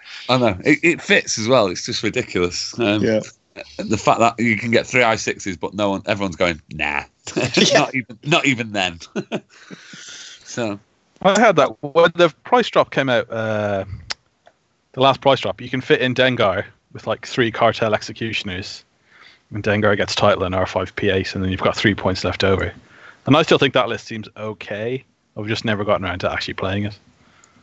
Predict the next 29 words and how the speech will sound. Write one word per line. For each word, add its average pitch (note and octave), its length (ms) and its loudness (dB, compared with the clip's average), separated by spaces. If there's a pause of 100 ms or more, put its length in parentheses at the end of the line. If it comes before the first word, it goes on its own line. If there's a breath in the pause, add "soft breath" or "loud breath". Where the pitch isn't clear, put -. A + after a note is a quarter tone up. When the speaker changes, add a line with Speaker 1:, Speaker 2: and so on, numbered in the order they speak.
(380 soft breath)
Speaker 2:
I - 40 -8
think, D3+ 260 -4
as D3+ 180 0
you D#3+ 120 4
said, B2 240 4
Colin, G2 280 4
that G2+ 320 -4
you, B2+ 160 -2 (100)
you're C3+ 140 4
relying D3 400 6
on C#3+ 100 -2
your B2+ 100 0
opponent B2+ 640 0
not A2+ 240 4
realizing A2+ 580 6
that A2 100 -4
they A2 80 2
can G#2+ 180 -2
just A2 260 0
go A2 200 6
to G#2+ 140 -2
one G#2 240 2
side G2+ 280 2
of G2 60 -8
Dengar G#2 500 4 (300 loud breath)
and G2+ 160 0
suddenly G#2 420 2
Dengar's F#2+ 380 2
pointless. - 480 -4